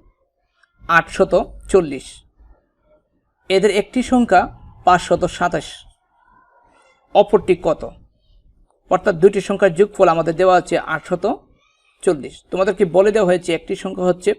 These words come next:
পাঁচশত সাতাশ, তাহলে অপর সংখ্যাটা কত হবে? দুইটি সংখ্যা থেকে যদি আমরা একটি সংখ্যা বিয়োগ দিই, তাহলে অপর সংখ্যাটি বেরিয়ে আসবে। আমরা লিখে নিয়েছি দুইটি সংখ্যার যোগফল আটশত চল্লিশ, একটি সংখ্যা যদি পাঁচশত সাতাশ হয়,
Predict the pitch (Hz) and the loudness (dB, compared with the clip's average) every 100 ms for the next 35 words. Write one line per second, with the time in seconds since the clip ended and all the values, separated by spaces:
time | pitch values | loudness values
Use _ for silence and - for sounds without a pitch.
0 | _ 156 151 180 170 226 _ - - 135 | _ -4 -2 -8 -6 -8 _ -14 -6 -6
1 | - - - _ _ _ _ _ - 175 | -6 -14 -20 _ _ _ _ _ -4 0
2 | 180 196 220 202 214 208 226 208 190 233 | 0 0 -4 -4 -4 -2 -2 -2 -2 -4
3 | - _ _ _ _ _ 151 190 196 208 | -6 _ _ _ _ _ 0 2 2 -4
4 | 208 202 202 196 190 180 180 180 - 180 | -4 -2 0 0 0 0 0 -2 -16 -8
5 | 180 175 196 170 165 180 175 170 170 170 | 0 4 4 2 -2 0 0 0 -8 -8
6 | 156 160 160 160 156 - - - _ _ | -6 -6 -4 -4 -4 -8 -14 -16 _ _
7 | _ - _ - 165 170 196 202 180 180 | _ -20 _ -10 -2 2 2 2 -2 -2
8 | 175 160 190 - 180 170 175 - - 170 | 0 0 0 -4 -12 -2 -2 -2 -12 0
9 | 190 185 170 156 _ 151 156 185 180 185 | 0 2 -4 -4 _ -10 -6 -6 -6 -2
10 | 196 202 277 - _ _ _ _ - 175 | -2 -2 -8 -12 _ _ _ _ -4 -4
11 | - 208 220 214 180 170 165 - - 160 | -4 -6 -2 -2 -2 -4 -4 -6 -2 -2
12 | - 180 175 170 170 160 | 0 -4 0 -2 -2 -6